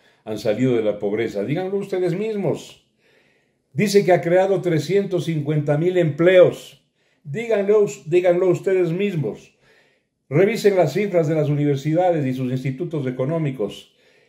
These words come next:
El desempleo abierto ronda ya el once por ciento,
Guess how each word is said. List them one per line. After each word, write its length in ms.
El 180
desempleo 640
abierto 840
ronda 400
ya 180
el 140
once 300
por 240
ciento, 720